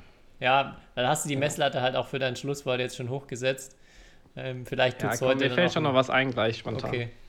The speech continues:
Speaker 1: Ja, dann, ja, wie gesagt, ich hab eh nichts mehr zu sagen, von daher,
Speaker 2: <laughs>
Speaker 1: äh, wünsche ich euch eine, eine schöne letzte Woche bis, äh, vor Weihnachten noch. Nächste Woche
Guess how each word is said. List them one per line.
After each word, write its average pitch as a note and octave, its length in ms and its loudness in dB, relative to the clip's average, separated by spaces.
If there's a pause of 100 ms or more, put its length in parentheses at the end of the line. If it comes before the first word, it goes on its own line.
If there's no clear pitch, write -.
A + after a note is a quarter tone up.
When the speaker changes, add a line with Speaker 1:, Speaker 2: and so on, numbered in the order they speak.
(520)
Speaker 1:
Ja, B2 180 -2 (440)
dann, B2 300 -4
ja, C3 220 2
wie D3 80 -2
gesagt, C#3 280 4
ich - 40 0
hab D3 140 4
eh E3 80 4
nichts F3+ 160 0
mehr E3 160 0
zu D#3+ 80 -8
sagen, D3 240 4
von C#3+ 160 -4
daher, C#3+ 460 2
Speaker 2:
<laughs> - 280 2
Speaker 1:
äh, C3+ 140 2
wünsche D#3+ 180 0
ich D#3+ 140 -4
euch D#3 180 0
eine, C#3 340 2 (320)
eine C3+ 120 -4
schöne F3 340 -2
letzte D#3+ 380 -2
Woche E3+ 260 -2
bis, - 560 -8
äh, C#3+ 220 -6
vor C#3 220 -4
Weihnachten E3 420 0
noch. E3+ 300 -6
Nächste D#3 300 -4
Woche D3 300 -2